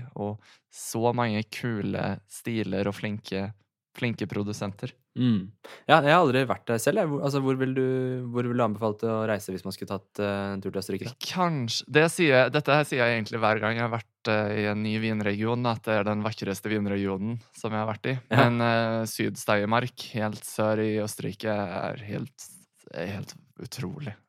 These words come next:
Speaker 1: Det ser ut som The Shire i Ringenes herre. Det
Speaker 2: Ja.
Speaker 1: er helt fantastisk vakkert. Men så, du flyr jo gjerne inn til Wien, og da er du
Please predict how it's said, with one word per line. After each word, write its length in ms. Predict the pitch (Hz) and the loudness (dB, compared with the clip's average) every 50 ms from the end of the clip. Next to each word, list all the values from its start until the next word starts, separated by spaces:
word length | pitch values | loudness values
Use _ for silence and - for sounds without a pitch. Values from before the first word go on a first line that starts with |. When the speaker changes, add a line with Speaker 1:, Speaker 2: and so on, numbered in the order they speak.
| _ _ _ _ _ | _ _ _ _ _
Speaker 1:
Det 160 | _ - - | _ -16 -6
ser 240 | - 131 117 107 98 | 0 2 2 2 2
ut 80 | - | 0
som 300 | - 110 101 104 104 101 | -4 -6 -4 -4 -4 -2
The 100 | 98 107 | -2 0
Shire 560 | - - 101 98 95 98 101 101 104 110 104 107 104 | 0 0 0 0 -2 -2 -2 -2 0 -2 -2 -2 -2
i 220 | 101 101 101 101 104 | -4 -4 -4 -4 -2
Ringenes 400 | 104 101 98 101 98 98 95 107 | -2 -2 -4 -4 -6 -6 -4 -4
herre. 240 | 101 101 98 98 107 - _ _ _ _ - | -4 -4 -4 -6 -10 -12 _ _ _ _ -6
Det 80 | - 113 | -2 -2
Speaker 2:
Ja. 80 | 101 | -2
Speaker 1:
er 200 | 95 95 - 117 - _ _ _ _ _ - | -2 -6 -12 -14 -18 _ _ _ _ _ -6
helt 200 | 90 90 90 - | -4 -4 -4 -4
fantastisk 880 | - - - - - - - 87 - - - - - - 95 - - - | -10 -14 -14 -14 -14 -14 -14 -14 -14 -14 -14 -14 -14 -14 -12 -12 -12 -14
vakkert. 380 | - - - - - - - _ _ _ _ _ _ _ _ _ _ _ _ _ _ _ _ - | -16 -16 -16 -18 -18 -20 -20 _ _ _ _ _ _ _ _ _ _ _ _ _ _ _ _ -2
Men 100 | 160 180 | -2 2
så, 140 | 175 220 220 214 214 208 202 190 180 165 170 170 | 4 6 6 6 6 4 2 0 0 -2 -4 -2
du 120 | 190 196 | -2 -2
flyr 360 | 185 - 185 170 156 151 156 | -2 0 0 2 2 2 0
jo 20 | 170 180 | 0 0
gjerne 240 | 175 165 156 147 139 | 0 0 0 0 -2
inn 140 | 127 127 123 | -2 -4 -2
til 260 | - 147 139 135 131 | 0 0 0 0 0
Wien, 360 | 123 117 113 127 156 185 180 | -2 -2 0 0 0 -2 -2
og 220 | 139 143 156 139 139 | -4 -4 -4 -2 0
da 240 | 147 147 143 139 127 | 0 0 2 2 2
er 60 | 113 | 0
du 60 | 117 | 0